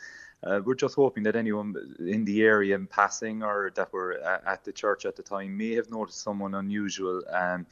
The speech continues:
in around the area, and, um, that they may be able to help us in the, with our investigation. Gardaí and Rathmore are dealing with it and can be contacted on oh six four seven seven five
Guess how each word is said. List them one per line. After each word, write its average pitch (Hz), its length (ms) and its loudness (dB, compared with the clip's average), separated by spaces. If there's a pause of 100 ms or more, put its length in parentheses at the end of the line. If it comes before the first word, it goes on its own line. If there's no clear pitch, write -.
(280)
in 104 160 2
around 101 400 4
the 95 180 -2
area, 92 420 2
and, 90 280 -6
um, 90 480 -6
that 98 200 0
they 98 60 -4
may 95 220 -2
be 92 180 0
able 92 160 0
to 92 240 -2
help 101 240 0
us 90 220 -4
in 87 100 -8
the, 90 240 -4
with 95 140 -4
our 90 120 2
investigation. 92 800 0 (160)
Gardaí 95 360 4
and 98 100 -12
Rathmore 98 520 0
are 107 60 0
dealing 104 380 -4
with 90 140 -8
it 85 140 -6 (100)
and 82 140 -10
can 90 160 -4
be 85 80 -12
contacted 90 640 0
on 87 160 -2
oh 107 140 -2
six 90 240 -6
four 90 320 2
seven 95 480 -2
seven 82 240 -4
five 85 420 0